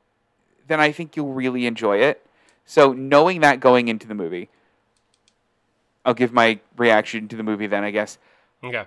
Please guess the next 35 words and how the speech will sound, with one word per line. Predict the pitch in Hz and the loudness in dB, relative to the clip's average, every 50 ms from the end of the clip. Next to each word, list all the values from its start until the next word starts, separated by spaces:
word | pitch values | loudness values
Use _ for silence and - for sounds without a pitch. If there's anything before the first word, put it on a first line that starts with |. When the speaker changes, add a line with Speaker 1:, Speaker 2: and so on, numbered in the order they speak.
| - - | -4 -2
Speaker 1:
I | 139 156 165 | 2 2 4
don't | 196 233 - - - | 4 4 2 0 -2
know | 151 147 147 147 156 151 | 0 4 6 6 6 4
how | 139 131 127 123 | 4 2 2 2
anybody | - 117 120 123 127 120 117 117 117 117 | 2 0 -2 -2 -2 -4 -2 -4 -4 -4
who | 110 113 113 | -6 -8 -6
doesn't | - 113 104 104 110 113 110 - _ _ _ _ _ _ _ _ | -2 0 0 0 -2 -8 -10 -12 _ _ _ _ _ _ _ _
and | - 120 113 | -10 -10 -6
hasn't | 107 113 113 107 117 110 87 | -2 -2 -2 -2 -4 -6 -2
read | 110 107 107 107 - | 0 0 -2 -2 -6
Dune | 107 101 104 104 107 - - | -10 -8 -8 -8 -10 -10 -8
understands | 113 117 120 123 127 120 - - 127 113 110 107 - _ _ _ _ _ _ _ - | -6 -6 -2 -4 -4 -4 -4 -4 -4 -4 -4 -6 -12 _ _ _ _ _ _ _ -6
a | - 120 - | -4 -4 -4
thing | - _ - - - - - 139 131 127 127 | -6 _ -20 -20 -6 2 4 4 4 4 2
about | 120 117 107 104 101 | 4 4 4 4 2
this | 113 104 - - | -2 -6 -8 -6
movie. | 107 101 104 - - - - - - - | -6 -6 -6 -6 -6 -14 -14 -16 -16 -18
Speaker 2:
<laughs> | - - _ _ _ - | -20 -20 _ _ _ 4
Speaker 1:
I | 143 160 165 | 4 4 4
think | - - 208 196 185 - - | 4 -2 -6 -6 -6 -8 -6
that | 156 143 - - - | -6 -6 -6 -6 -4
exposition | - 147 160 - - - - 208 185 135 143 151 139 - - 170 165 175 180 175 - - _ _ _ - - _ - | -2 -2 -2 -2 -4 -4 -2 -2 0 0 0 -2 -2 0 0 0 0 -2 -6 -12 -14 -18 _ _ _ -20 -14 _ -4
is | 156 160 151 | -4 -4 -4
delivered | - - 151 156 143 143 151 151 151 160 156 | -6 -2 -2 -2 0 0 0 0 0 -2 -2
in | 156 147 - | -2 -4 -6
such | - 160 - | -8 -8 -10
a | 175 | -10
clunky | - - - - - 143 135 135 147 151 - 170 165 | -10 -10 -14 -8 0 2 2 2 2 0 -2 0 2
way, | 156 143 127 123 139 156 - | 4 6 6 6 6 4 2
and | 143 143 156 | -2 -4 -2
there's | 151 151 147 - | -2 -2 -2 -4
so | - - - - 220 214 220 233 | -10 -10 -4 2 6 8 8 8
much | 214 214 214 196 - - - | 8 6 4 2 2 -6 -4
to | 226 208 | -2 -4
explain | 196 - - - - - 214 202 190 196 202 185 147 117 110 104 | -4 -4 -8 -12 -4 0 2 4 6 6 4 4 2 -2 -4 -8